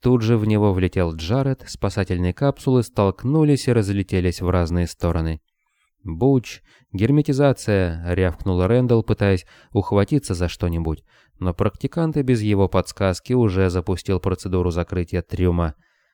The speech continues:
Огромная створка медленно закрывалась, а прыгун уже ревел маршевыми двигателями, удаляясь от разлетающихся обломков почтового корабля.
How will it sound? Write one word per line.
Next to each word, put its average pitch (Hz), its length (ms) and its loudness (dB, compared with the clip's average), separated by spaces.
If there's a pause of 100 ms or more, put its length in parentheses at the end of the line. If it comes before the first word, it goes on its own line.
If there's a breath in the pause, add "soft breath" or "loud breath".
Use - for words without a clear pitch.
Огромная 92 520 0
створка 95 640 0
медленно 92 500 0
закрывалась, 101 720 0 (280 soft breath)
а 101 120 -2
прыгун 135 380 4
уже 120 280 8
ревел 104 360 4
маршевыми 90 720 -2
двигателями, 85 760 -4
удаляясь 85 600 -2 (180 soft breath)
от 135 200 0
разлетающихся 92 1160 0
обломков 120 580 0
почтового 85 720 0
корабля. 80 520 -4